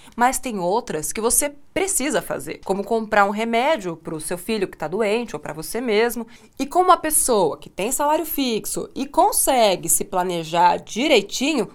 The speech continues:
o que que você prefere? Alternativa A, chorar de desespero? B, passar no cartão em milhares de vezes e rezar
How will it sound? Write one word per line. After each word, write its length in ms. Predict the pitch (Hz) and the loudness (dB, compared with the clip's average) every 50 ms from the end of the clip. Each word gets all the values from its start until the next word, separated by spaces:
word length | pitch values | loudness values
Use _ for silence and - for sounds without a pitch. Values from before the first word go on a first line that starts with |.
| - | -10
o 80 | - 262 | -10 -2
que 140 | 247 381 415 | 0 0 0
que 60 | 427 | 2
você 200 | 440 415 - 415 | 0 -2 -2 -2
prefere? 520 | - 415 - - - 170 - - - - _ _ _ _ - - | -2 -4 0 0 0 0 0 -2 -8 -14 _ _ _ _ -2 2
Alternativa 880 | - 185 - - 233 233 262 254 254 262 - 285 285 262 302 302 294 294 - - - | 2 2 4 4 4 6 6 4 4 2 0 -2 4 6 6 6 6 4 -2 2 4
A, 260 | 233 226 190 - - - - - - _ _ _ _ | 6 6 6 2 -2 -12 -20 -20 -20 _ _ _ _
chorar 560 | - - - - 220 214 202 202 214 220 220 | -10 -6 0 4 4 6 8 10 10 10 10
de 80 | 202 214 | 8 4
desespero? 800 | 160 202 190 160 170 - - - 214 233 269 262 196 - - - - _ _ _ _ _ - 147 147 | -2 -2 -4 -2 -2 -2 2 4 6 8 8 6 4 0 -8 -18 -20 _ _ _ _ _ -14 -12 2
B, 320 | - 220 240 233 190 - - - - - _ _ | 4 6 6 6 6 4 -2 -12 -20 -20 _ _
passar 520 | 220 - - - - - - 254 311 392 | 6 6 6 2 -2 4 6 6 6 8
no 120 | 392 392 | 4 2
cartão 800 | 370 - 330 285 - - - _ - 233 240 277 311 320 220 170 - - - _ | 2 2 2 2 2 0 -4 _ 2 6 6 6 6 6 2 -4 -10 -16 -16 _
em 100 | - 247 | -8 -4
milhares 680 | 262 262 269 247 226 220 233 247 - 440 427 381 330 302 | -4 -2 -2 -2 0 0 2 2 4 4 2 2 0 -2
de 100 | 240 240 | -2 -4
vezes 480 | 202 151 165 196 240 247 220 196 214 214 | -2 2 4 4 4 4 2 -2 -6 -8
e 60 | 214 - | -8 -8
rezar 800 | - 240 294 320 311 233 196 175 170 175 226 240 262 294 - - | -2 2 4 4 4 4 0 -6 0 4 6 8 8 8 6 4